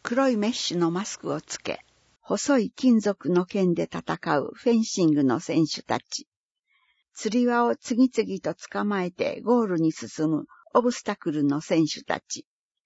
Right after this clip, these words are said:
白いキャップ、ゼッケンをつけた紺のランニングシャツで走る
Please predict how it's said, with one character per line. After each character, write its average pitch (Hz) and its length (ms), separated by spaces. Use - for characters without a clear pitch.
白 254 320
い 233 100
キ - 140
ャ 180 40
ッ 180 40
プ、 - 200
ゼ 269 180
ッ - 120
ケ 208 160
ン 165 100
を 160 120
つ - 100
け 180 160
た - 320
紺 233 300
の 240 100
ラ 208 160
ン 214 100
ニ 208 140
ン 202 100
グ 196 120
シ - 100
ャ 196 60
ツ - 160
で 139 100
走 175 360
る - 220